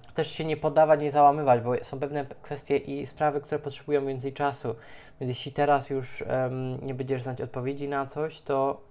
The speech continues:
tutaj powiem tak, albo wy mu-, musicie poukładać tutaj ten chaos, ogarnąć troszkę, bo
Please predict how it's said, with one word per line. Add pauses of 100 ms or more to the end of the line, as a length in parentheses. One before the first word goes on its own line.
(200)
tutaj (4000)
powiem
tak,
albo
wy
mu-,
musicie
poukładać
tutaj
ten
chaos,
ogarnąć
troszkę,
bo